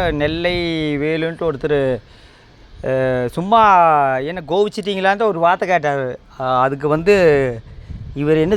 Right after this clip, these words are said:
சொல்லிக்கிறான்னு, "ஏண்டா நெல்லை வேலு, உனக்கு அறிவு இல்லையா? என்னை பத்தி நீ வியூஸ் அள்ளுதா, அள்ளுதா?" இவர் யாருன்னு நினச்சிட்டு இருக்கிறான்னு புரியலைங்க எனக்கு. இவ-, இவர் சாதாரண ஒரு யூடியூபர் தான். இவர் வந்து ஒரு பிரபல தொழிலதிபரோ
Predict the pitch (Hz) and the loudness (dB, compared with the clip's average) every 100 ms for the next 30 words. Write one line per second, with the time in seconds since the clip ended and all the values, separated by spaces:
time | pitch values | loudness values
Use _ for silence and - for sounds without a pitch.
0 | 190 185 175 175 180 170 156 156 156 123 | 0 -2 0 0 2 0 0 2 2 2
1 | 147 180 190 175 165 131 113 - - 147 | 0 0 2 2 2 0 -4 -16 -14 -10
2 | 139 139 175 180 170 156 135 151 160 180 | -4 -2 -2 -6 -4 -2 -2 -2 -4 -4
3 | 202 170 - - - 143 156 156 151 139 | -4 -4 -4 -2 -2 0 0 2 2 2
4 | 147 156 - - - - - - - - | 2 2 0 -4 -6 -6 -6 -6 -6 -4
5 | 160 175 165 185 269 302 269 214 196 - | 0 0 4 4 4 2 -2 -4 -6 -6
6 | 196 208 196 175 202 190 175 147 143 139 | -4 -2 -4 -4 -4 -2 -2 -2 -2 -2
7 | 139 143 151 151 139 170 202 226 233 196 | -4 -2 -2 -2 0 2 2 2 2 0
8 | 170 196 185 160 151 131 110 - - 147 | -2 -4 -4 -2 -2 -2 -4 -8 -12 -8
9 | 147 160 185 185 175 147 156 175 175 151 | -6 -4 -2 0 0 0 0 0 0 0
10 | 175 185 175 156 156 | 0 0 -2 0 0